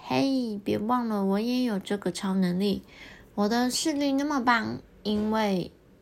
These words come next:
我们吃了好多好多的胡萝卜。”“那小朋友呢？他们也有超能力吗？”“有啊，小朋友的超能力最厉害了，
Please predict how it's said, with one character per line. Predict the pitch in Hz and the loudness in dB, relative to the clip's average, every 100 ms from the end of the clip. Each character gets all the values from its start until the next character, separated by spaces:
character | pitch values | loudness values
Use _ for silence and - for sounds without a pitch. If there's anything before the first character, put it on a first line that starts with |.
| - - | -20 -6
我 | - | -4
们 | 120 123 - - | -4 -8 -10 -6
吃 | - 262 | -4 -2
了 | 247 226 - - - | 0 0 -2 -10 -20
好 | - - - - | -14 -12 -12 -6
多 | - 381 | 0 2
好 | 277 | 0
多 | - 196 | 0 0
的 | 190 190 | 0 -2
胡 | - 175 | -2 0
萝 | 180 | 0
卜。 | 190 208 - - - - - - - - - - - | 0 -2 -4 -10 -20 -20 -20 -20 -20 -20 -20 -20 -12
”“那 | 294 285 285 277 | -2 0 2 0
小 | 262 220 | 0 -2
朋 | 254 | 0
友 | 302 285 | 0 0
呢？ | 285 359 392 - - - - | -2 -2 -6 -16 -20 -20 -20
他 | - 294 | -12 -8
们 | 302 285 | -4 -2
也 | 269 | 0
有 | 277 262 | 2 0
超 | 277 277 | 0 0
能 | 277 262 | 0 0
力 | 277 277 | 0 0
吗 | 269 247 254 269 - - - - - - - - - - - - | 0 0 -2 -6 -12 -20 -20 -20 -20 -20 -20 -20 -20 -20 -20 -8
？”“有 | 214 202 196 | -2 0 2
啊， | 226 330 381 427 - - - - - - - | 2 2 0 -4 -14 -20 -20 -20 -20 -20 -10
小 | - 208 | 0 0
朋 | 208 240 269 | 0 0 0
友 | 294 | 0
的 | 269 262 | 2 0
超 | 262 285 294 | 0 -2 -2
能 | 277 247 | 0 0
力 | 294 269 | -2 -6
最 | - 381 392 381 | -6 -2 0 2
厉 | 339 311 | 2 0
害 | 285 277 269 | 0 0 0
了， | 240 214 202 | 0 -2 -6